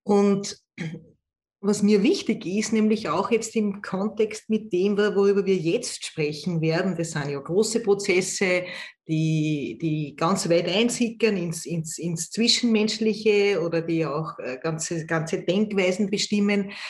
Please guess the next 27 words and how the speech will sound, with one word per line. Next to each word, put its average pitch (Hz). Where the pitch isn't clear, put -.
und 170
wo 180
wir 180
vielleicht 170
auch 165
ein 165
bisschen 160
kritisch 214
hinschauen, 202
ist 190
mir 220
wichtig 226
zu 220
sagen, 170
dass 175
unabhängig 226
davon 185
der 185
Pflegeberuf, 185
also 185
diese 185
Entscheidung, 165
die 208
ich 190
damals 180
gefällt 185
habe, 196